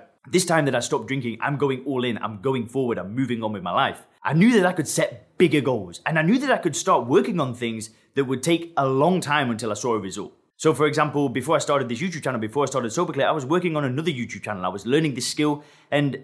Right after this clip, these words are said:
at first, you know, there wasn't any traction, but I knew that this skill that I was learning was gonna carry me through for a very long time. So I was just going through the motions and, you know, not really getting any traction on this other channel that I run for this company.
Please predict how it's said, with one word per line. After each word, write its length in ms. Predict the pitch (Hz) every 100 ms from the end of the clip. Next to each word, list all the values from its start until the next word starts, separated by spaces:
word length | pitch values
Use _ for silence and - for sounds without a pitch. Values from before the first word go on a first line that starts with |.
| -
at 160 | - -
first, 300 | 226 233 165
you 80 |
know, 100 | 151
there 140 | 139 143
wasn't 260 | 190 170
any 140 | 151 127
traction, 420 | 131 190 - 107
but 100 | 113
I 60 | 113
knew 220 | 160 208
that 280 | 135 - - _
this 220 | - 175 -
skill 220 | 185 -
that 120 | 208
I 40 | 139
was 140 | 120
learning 300 | 127 180 135
was 120 | 127
gonna 200 | 135 165
carry 260 | - 156 156
me 140 | 143
through 180 | 117 139
for 140 | 113
a 60 | 110
very 160 | 120 110
long 140 | 107
time. 200 | 139 123
So 220 | 113 107 - -
I 80 | 190
was 100 | 214
just 160 | 139
going 180 | 147 151
through 160 | 147 135
the 80 |
motions 420 | 110 135 139 135 120
and, 200 | 98 90 _ _
you 100 | 123
know, 100 | 127
not 180 | 135 -
really 160 | 165 143
getting 200 | 139 131
any 120 | 117
traction 340 | - - -
on 80 | 131
this 120 | 113
other 120 | 107
channel 240 | 110 165 147
that 140 | 120
I 20 |
run 160 | 110 110
for 80 | 104
this 140 | 95
company. 400 | - 214 123 90